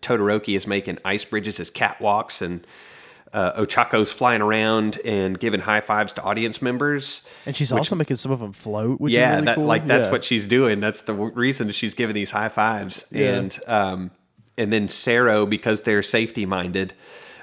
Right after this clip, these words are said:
Speaker 1: uh, 'cause in my notes, I was like, "I don't know. That seems like a really big insurance risk to just have all these students floating, and then she's just gonna be like, 'Dismiss,' and then you have seventy people fall."
Speaker 2: <laughs>
Speaker 1: Um, but Sero's up there connecting them to the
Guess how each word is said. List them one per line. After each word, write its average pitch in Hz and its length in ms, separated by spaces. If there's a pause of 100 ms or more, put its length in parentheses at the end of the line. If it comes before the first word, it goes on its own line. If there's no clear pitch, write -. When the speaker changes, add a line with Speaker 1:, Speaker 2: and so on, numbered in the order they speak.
Speaker 1:
uh, 104 140
'cause 117 180
in 117 100
my 113 120
notes, 123 240
I 117 40
was 104 100
like, 95 160
"I 113 120
don't 117 140
know. 117 200
That 101 180
seems 120 200
like 113 140
a 104 40
really 107 340
big 104 280
insurance 101 480
risk 95 300
to 98 100
just 92 220
have 95 140
all 95 100
these 92 160
students 98 400
floating, 98 400
and 92 100
then 92 100
she's 95 200
just 104 140
gonna 98 120
be 101 60
like, 98 180
'Dismiss,' 165 460
and 104 80
then 101 40
you 98 100
have 98 160
seventy 92 400
people 185 300
fall." 196 440 (300)
Speaker 2:
<laughs> 165 280
Speaker 1:
Um, 101 360 (160)
but 113 200
Sero's 131 500
up - 180
there 104 240 (640)
connecting 117 520
them 104 160
to 110 120
the 98 200